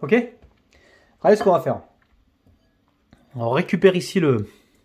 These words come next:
le, le pinceau. Voilà. On barbouille le, le, la purée, euh, avec le poulet, ok ? Je récupère ici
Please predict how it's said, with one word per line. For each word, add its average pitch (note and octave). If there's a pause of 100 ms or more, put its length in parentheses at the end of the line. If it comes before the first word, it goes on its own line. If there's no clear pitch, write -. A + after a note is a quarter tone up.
(840)
le, C3
le D#3
pinceau. G#3+ (400)
Voilà. C3 (1160)
On D#3+
barbouille F3 (1300)
le, D3+
le, B2
la D#3+
purée, F3
euh, B2 (260)
avec C3+
le C3+
poulet, F#3
ok ? - (800)
Je F3
récupère A#3+
ici B3